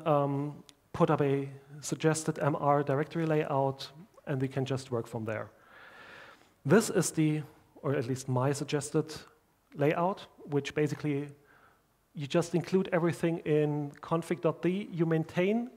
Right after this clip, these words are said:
your available dot d by means of V C S H, so you ju-, simply sync around all your content between all the different, um, computers, and then you simply soft link from available to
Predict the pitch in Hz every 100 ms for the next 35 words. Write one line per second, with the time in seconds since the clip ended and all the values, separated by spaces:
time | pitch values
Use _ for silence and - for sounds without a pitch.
0 | - 320 160 165 170 147 160 196 151 131
1 | 135 131 160 185 147 139 147 151 147 180
2 | 190 170 120 147 170 - - 151 143 143
3 | 165 - 170 156 160 156 - 170 175 147
4 | 139 139 143 151 147 147 139 139 139 -
5 | 151 143 147 - - 156 143 143 - _
6 | - 143 139 139 135 143 131 127 127 127
7 | 113 107 - _ - - - - - -
8 | - 160 190 208 226 - - - - 165
9 | 147 165 165 160 - 165 160 156 - 151
10 | 147 - 147 143 139 - - - 165 156
11 | 139 151 156 151 147 - - 143 143